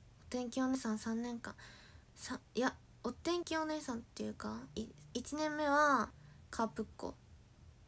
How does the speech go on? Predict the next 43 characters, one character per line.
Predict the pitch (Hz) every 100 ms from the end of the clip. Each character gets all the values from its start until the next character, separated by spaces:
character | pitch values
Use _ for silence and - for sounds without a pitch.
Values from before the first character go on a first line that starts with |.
| 240
あ |
の、 | -
カ | 214 226
ー | 208
プ | -
の | 202 208 208 - - - - - - - - - - - - - - - - - - - -
試 | - 233
合 | 220 220
振 | 226
り | 214
返 | - 208
る | 208 269 - - - - - - - - - - - - - - - -
や | 208
つ | -
や | 214
っ |
て | 208 - 214
て、 | - 302 202 - - - - - - - - - - - - - -
二 | 220
年 | 233 254 269 277
目 | 285 277
は、 | 269 294 285 233 208 - - - - - - - - - - -
あ | 220 214
の、 | 202
お | 208
天 | 208 247
気 | 240
中 | 254 294 262
継 | 233 190 190
で | 190 190 202
い |
ろ | 220
ん | 226
な | 226
と | 226
こ | 220
ろ | 220
か | 214 190
ら | 185 185
お | 202
天 | 202 196
気 | 196 - -
を | -